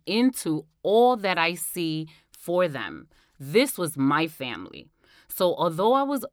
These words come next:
officially diagnosed with cancer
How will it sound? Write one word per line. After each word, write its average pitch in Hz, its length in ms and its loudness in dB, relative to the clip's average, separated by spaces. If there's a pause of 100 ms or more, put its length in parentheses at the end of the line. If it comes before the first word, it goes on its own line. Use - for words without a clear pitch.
(120)
officially 226 880 -4
diagnosed 180 760 -4
with 165 180 -6
cancer 180 580 -4